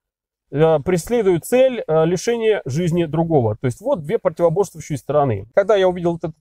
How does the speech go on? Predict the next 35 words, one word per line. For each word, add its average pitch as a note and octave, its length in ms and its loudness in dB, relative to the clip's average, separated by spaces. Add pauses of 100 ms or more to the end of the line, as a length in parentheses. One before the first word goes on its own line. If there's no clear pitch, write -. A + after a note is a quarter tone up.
вот F3 160 -4
эту F3 140 -4
притчу E3 340 -6
в - 60 -8
соцсетях, F3+ 680 -2
я F#3+ 140 -2
написал G3 380 -2
комментарий E3 580 -2
следующего E3+ 320 -6
содержания D#3 540 -4
о - 20 0
том, E3+ 160 -4
что - 260 -8
это D#3 200 -6
классический F3 560 -4
развод F3 400 0 (400)
на F3+ 140 4
внутренний F#3+ 440 -2
конфликт. E3+ 420 -4 (720)
Что, D4+ 500 0
э, F3 440 4 (160)
общего G#3 420 -2
между G3 300 0
внутренним G3 380 -4
конфликтом F#3+ 440 -2
человека F3+ 600 0
и, F3+ 400 -2
э, E3 160 2
вот D3 500 2
этими F#3 180 -2
представлениями F3+ 760 0
о D3+ 100 4
добре E3 360 0
и - 20 0
зле? A#3 260 -2